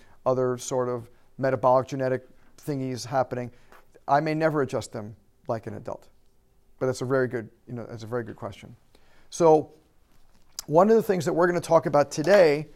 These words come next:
is the cranium, the infant cranium. And I want you, the reason I'm going to talk about this right now in the way I'm gonna talk about it is I want you guys to get the respect for this thing, right?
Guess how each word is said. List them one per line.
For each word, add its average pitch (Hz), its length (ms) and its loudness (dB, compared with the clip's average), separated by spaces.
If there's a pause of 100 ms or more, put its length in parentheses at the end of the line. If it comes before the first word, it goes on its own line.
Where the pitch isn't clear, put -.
(280)
is 160 200 0
the 160 80 -6
cranium, 214 520 2 (480)
the 165 60 -4
infant 170 260 -6
cranium. 185 420 0
And 147 140 0
I 156 60 4
want 180 360 2
you, - 100 -14
the 151 100 -4
reason 202 400 -4
I'm 160 160 0
going 160 200 0
to 143 80 -10
talk - 280 0
about 143 300 4
this 143 240 -2 (320)
right 156 180 6
now 156 380 8 (440)
in 151 80 0
the 147 80 2
way 170 180 6
I'm 170 80 4
gonna 156 120 2
talk 165 240 2
about 202 180 8
it - 40 -4
is 151 120 0
I 147 100 6
want 175 300 2
you 196 60 -6
guys 170 220 6
to 151 100 -4
get 165 220 0
the 147 80 -2
respect - 760 -2 (340)
for 147 180 -2
this 123 240 -4
thing, 120 240 -8 (640)
right? 127 220 -2